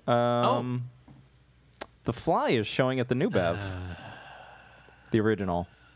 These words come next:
Speaker 1: Uh, yeah, I guess that's not interesting. Andrew.
Speaker 2: Yeah.
Speaker 1: Here's my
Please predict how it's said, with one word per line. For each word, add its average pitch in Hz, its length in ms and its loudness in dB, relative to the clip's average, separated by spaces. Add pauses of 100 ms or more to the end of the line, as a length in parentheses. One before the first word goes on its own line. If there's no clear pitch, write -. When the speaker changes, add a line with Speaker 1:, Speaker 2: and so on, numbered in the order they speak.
(1700)
Speaker 1:
Uh, 107 60 0
yeah, 92 540 0
I 78 60 -4
guess 85 200 -6
that's - 180 -6
not - 180 -6
interesting. - 480 -8 (2250)
Andrew. 139 300 4 (180)
Speaker 2:
Yeah. 104 220 0 (960)
Speaker 1:
Here's 143 320 0
my 101 340 0